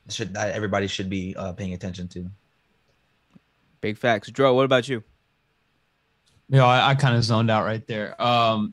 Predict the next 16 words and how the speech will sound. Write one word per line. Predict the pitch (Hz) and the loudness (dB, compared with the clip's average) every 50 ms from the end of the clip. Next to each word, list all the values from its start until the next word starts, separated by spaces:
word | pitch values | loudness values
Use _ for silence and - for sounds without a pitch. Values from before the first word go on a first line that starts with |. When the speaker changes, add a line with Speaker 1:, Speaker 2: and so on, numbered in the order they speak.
| _ - | _ -14
Speaker 3:
so | - - - 147 143 147 | -8 -2 2 2 2 4
you're | 156 160 170 | 4 4 4
saying | 143 139 196 175 165 165 156 151 151 | 4 4 4 4 4 4 4 4 4
the, | 151 151 147 147 | 4 6 6 6
um, | 143 143 139 135 131 131 123 120 117 110 104 98 - _ _ _ _ _ _ _ _ _ - - 107 139 135 | 6 6 6 6 6 6 4 4 2 -2 -4 -6 -10 _ _ _ _ _ _ _ _ _ -20 -20 -16 -10 -4
the, | 151 156 151 151 151 147 143 | 0 2 4 4 4 4 4
uh, | 139 135 135 135 131 131 135 | 6 6 6 6 4 4 2
the | 139 135 127 | 2 0 -2
storyline | - - - 160 165 170 165 165 165 165 170 165 | -2 0 0 2 2 4 4 2 2 0 0 0
that | 156 147 | -2 -2
we | 151 | -2
should | 143 139 151 | -4 -4 -4
be | 143 143 | -4 -2
looking | 143 143 147 139 151 139 | 0 -2 -2 -2 -4 -4
forward | 139 151 151 156 156 143 | -4 -2 -2 -2 -4 -4
to? | - 180 185 | -6 -8 -8